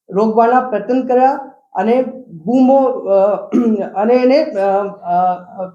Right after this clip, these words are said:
પટ્ટા છોડવાની કે સીટ બેલ્ટ છોડવાની સૂચન આપી, ત્યારે આરોપીએ કોઓપરેટ નથી કર્યા, જેથી કરીને પી આઈ ખાટે પોતાની સર્વિસ રિવોલ્વરથી આરોપીના પગમાં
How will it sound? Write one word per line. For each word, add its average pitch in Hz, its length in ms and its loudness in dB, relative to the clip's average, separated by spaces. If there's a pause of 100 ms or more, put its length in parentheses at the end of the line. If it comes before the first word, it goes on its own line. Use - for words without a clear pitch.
(120)
પટ્ટા 214 280 2
છોડવાની 233 540 2
કે 262 80 -8
સીટ 226 300 -6
બેલ્ટ 240 140 0
છોડવાની 214 680 -2 (160)
સૂચન 240 400 0
આપી, 190 540 -2 (220)
ત્યારે 214 220 2
આરોપીએ 208 500 0
કોઓપરેટ 196 420 0
નથી 226 260 -4
કર્યા, 233 380 0 (240)
જેથી 233 400 0
કરીને 214 500 0 (240)
પી 220 120 -2
આઈ 247 160 4
ખાટે 233 380 2
પોતાની 220 560 -2
સર્વિસ 226 440 -2
રિવોલ્વરથી 214 640 0
આરોપીના 202 720 -4
પગમાં 202 680 -2